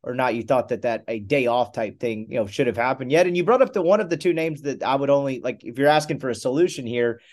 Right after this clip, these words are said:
the only, the two names that I would think of would be Garrett Wood at second. And then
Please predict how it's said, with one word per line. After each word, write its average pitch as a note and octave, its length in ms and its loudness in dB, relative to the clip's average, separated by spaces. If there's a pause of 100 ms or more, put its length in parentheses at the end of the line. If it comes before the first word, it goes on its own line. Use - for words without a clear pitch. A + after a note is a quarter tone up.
(260)
the D3+ 120 4
only, E3 200 6
the D3 200 0
two E3 220 2
names D#3 220 -2
that C#3 100 4
I - 20 2
would A#2+ 160 -2
think G3+ 160 -8
of D#3+ 140 0
would C3 80 -10
be C3+ 100 -6
Garrett D#3+ 300 0
Wood D#3 100 2
at - 120 -4
second. D3 340 -4
And C#3+ 100 -8
then D3+ 220 -10